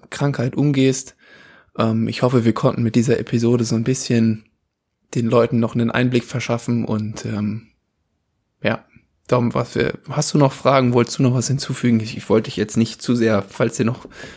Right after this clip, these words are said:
Fragen unter den Fingernägeln brennen, zu sehr abwürgen.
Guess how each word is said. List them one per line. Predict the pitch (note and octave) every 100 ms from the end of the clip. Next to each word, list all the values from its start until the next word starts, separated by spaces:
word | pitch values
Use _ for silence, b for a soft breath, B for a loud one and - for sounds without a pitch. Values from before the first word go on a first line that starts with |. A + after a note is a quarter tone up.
| B
Fragen | - A#2 G#2+
unter | G#2+ G#2
den | G#2+
Fingernägeln | A#2+ A#2 G#2+ G#2+ G#2+ G#2
brennen, | G2+ F#2+
zu | F#2+
sehr | G#2+ F#2+
abwürgen. | - - G2 F#2+